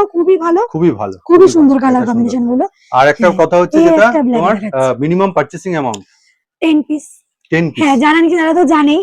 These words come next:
Speaker 2: মানে, একটা
Speaker 1: যে
Speaker 2: একটা করে
Speaker 1: একটা
Speaker 2: টেন
Speaker 1: একটা
Speaker 2: পিস।
Speaker 1: করে টেন পিস।
Speaker 2: এইরকম
Speaker 1: হ্যাঁ,
Speaker 2: একটা একটা করে
Speaker 1: হ্যাঁ,
Speaker 2: টেন পিস
Speaker 1: হ্যাঁ,
Speaker 2: তো?
Speaker 1: হ্যাঁ, হ্যাঁ।
Speaker 2: ওকে।
Speaker 1: টেন পিস দশ রকমের দশটা নিতে পারবে।
Speaker 2: ওকে।
Speaker 1: এলেও তাই,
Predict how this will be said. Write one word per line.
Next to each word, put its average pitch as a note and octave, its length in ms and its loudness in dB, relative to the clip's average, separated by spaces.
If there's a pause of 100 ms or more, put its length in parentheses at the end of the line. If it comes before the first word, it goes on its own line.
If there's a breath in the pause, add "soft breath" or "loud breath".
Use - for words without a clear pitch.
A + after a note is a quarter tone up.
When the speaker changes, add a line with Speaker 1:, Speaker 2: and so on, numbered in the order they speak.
(120)
Speaker 2:
মানে, D#3 140 -4
একটা E3+ 180 0
Speaker 1:
যে D#4 120 0
Speaker 2:
একটা - 240 2
করে G#4 140 4
Speaker 1:
একটা - 80 2
Speaker 2:
টেন E3+ 120 4
Speaker 1:
একটা G4 240 2
Speaker 2:
পিস। G4+ 60 0
Speaker 1:
করে G4+ 140 6
টেন F4 260 4
পিস। G#3 240 -8
Speaker 2:
এইরকম C4 200 0
Speaker 1:
হ্যাঁ, F#3 180 0
Speaker 2:
একটা - 180 -4
একটা D#4+ 160 -2
করে E4 60 4
Speaker 1:
হ্যাঁ, C4 160 2
Speaker 2:
টেন B3 120 -4
পিস A#3 80 -6
Speaker 1:
হ্যাঁ, C4 220 0
Speaker 2:
তো? G#3 80 -6
Speaker 1:
হ্যাঁ, G3+ 120 -8
হ্যাঁ। G3 160 -14
Speaker 2:
ওকে। - 360 -16
Speaker 1:
টেন F#4 240 4
পিস G4+ 200 6
দশ E4+ 260 4
রকমের F#4 380 2
দশটা E4+ 320 0
নিতে F4+ 220 2
পারবে। F4+ 380 2
Speaker 2:
ওকে। - 360 -8
Speaker 1:
এলেও F4+ 400 6
তাই, G4+ 240 2